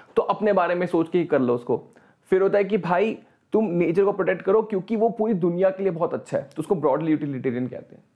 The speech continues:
ठीक है, services that nature provides, ठीक है, तो उसको हम ब्रॉडली यूटिलिटेरियन कैटेगरी में डालते हैं।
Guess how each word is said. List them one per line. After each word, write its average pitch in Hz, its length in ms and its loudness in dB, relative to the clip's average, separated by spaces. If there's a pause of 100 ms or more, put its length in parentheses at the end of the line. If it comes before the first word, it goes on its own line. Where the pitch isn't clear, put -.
(360)
ठीक 180 120 0
है, - 320 -2 (1120)
services 165 400 0 (100)
that 147 280 0 (640)
nature 143 440 0
provides, 151 360 -6
ठीक 165 100 2
है, 165 60 0
तो 156 60 -4
उसको 175 140 0
हम 180 120 0
ब्रॉडली 151 260 2
यूटिलिटेरियन 156 400 -4
कैटेगरी 135 300 0
में 151 80 0
डालते 117 240 0
हैं। 196 160 -2